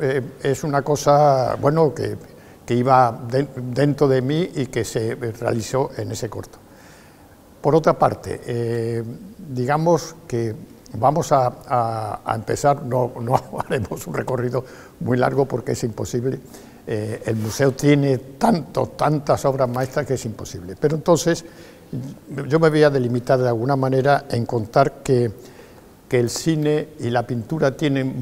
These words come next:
mucho que ver uno con otro, muchísimo que ver y, y hay que reconocerlo, porque al fin y al cabo,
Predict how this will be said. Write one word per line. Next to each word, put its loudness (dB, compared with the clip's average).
mucho 2
que 0
ver 0
uno -6
con -10
otro, -16
muchísimo -2
que -2
ver -2
y, -10
y 2
hay 2
que 2
reconocerlo, -4
porque 0
al 4
fin -4
y 2
al 4
cabo, 6